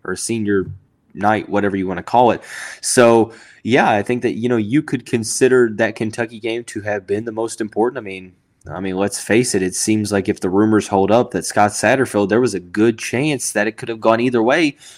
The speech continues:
of whether or not Louisville decided to retain him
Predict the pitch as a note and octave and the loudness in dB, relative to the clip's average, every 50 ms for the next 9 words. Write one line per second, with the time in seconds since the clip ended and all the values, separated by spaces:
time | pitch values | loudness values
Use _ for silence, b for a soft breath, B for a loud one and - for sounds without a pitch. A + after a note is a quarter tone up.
0 | B B - B2 B2 B2 C#3 C#3 C3+ C3 C3 B2 A#2+ B2 B2 B2+ F#2 F#2+ G#2+ A2+ | B B 0 2 4 6 6 6 6 6 4 4 4 4 2 2 2 2 2 4
1 | B2 B2 A#2+ A#2+ A2 G#2 G#2+ G2+ - - G2+ A2 A2+ A2 G#2 - - A#2 G#2+ G2 | 4 4 4 2 -2 -2 -4 -6 -4 -2 -2 -2 -2 -2 -4 -6 -6 -6 -4 -4
2 | G#2 G2 - - - B2+ C3+ C3 A2+ G2 F#2+ F#2 F#2 F#2 | -4 -6 -6 -6 -6 -6 -6 -6 -6 -8 -8 -10 -10 -12